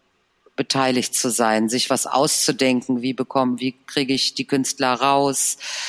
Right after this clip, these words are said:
ähm, wie mache ich sie bekannter, was sind die nächsten Karriereschritte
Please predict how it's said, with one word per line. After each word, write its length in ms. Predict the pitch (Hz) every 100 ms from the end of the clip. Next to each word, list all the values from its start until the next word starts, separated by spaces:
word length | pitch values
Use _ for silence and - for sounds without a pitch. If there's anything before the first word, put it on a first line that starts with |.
| - - - - - _
ähm, 720 | 143 135 135 131 123 131 127 123 - - - -
wie 200 | 127 127
mache 340 | 123 131 139
ich 100 | 120
sie 140 | -
bekannter, 800 | 123 123 - 139 151 147 143 135
was 180 | 127 123
sind 200 | 135 131
die 80 | 127
nächsten 400 | 127 127 - 135
Karriereschritte 1300 | 127 131 127 127 156 151 147 - 135 - 135 131